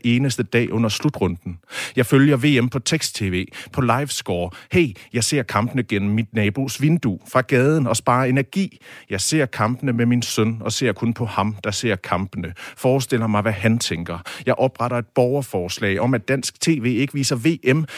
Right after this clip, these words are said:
at det danske landshold trækker sig, at D B U skal undskylde offentligt,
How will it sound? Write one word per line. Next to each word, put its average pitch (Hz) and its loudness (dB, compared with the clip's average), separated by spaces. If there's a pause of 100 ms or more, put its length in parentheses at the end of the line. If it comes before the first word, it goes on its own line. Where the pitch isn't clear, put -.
(120)
at 127 -2
det 131 -2
danske 143 0
landshold 139 0
trækker 147 -2
sig, 90 -2 (200)
at - -2
D 131 2
B 147 0
U 151 2
skal 139 -2
undskylde 139 0
offentligt, 113 0